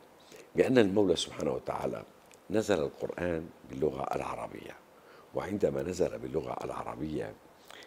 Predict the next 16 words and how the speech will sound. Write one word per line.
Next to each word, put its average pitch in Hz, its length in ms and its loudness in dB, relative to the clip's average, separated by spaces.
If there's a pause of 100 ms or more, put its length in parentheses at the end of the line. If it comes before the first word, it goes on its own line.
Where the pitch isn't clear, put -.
(160)
فهناك 87 360 2
أسرار 82 460 2
وفقه 71 480 -4
للغة 64 260 -4
العربية 60 540 -6 (100)
يجب 71 240 -4
أن - 160 -8
نعلمه. - 420 -10 (760)
هناك 101 260 6
العام 73 340 4
والخاص، - 680 -6 (500)
وعندما 78 880 6
يقول 92 380 2
المولى 76 340 6
سبحانه 73 440 -6
وتعالى 60 680 -6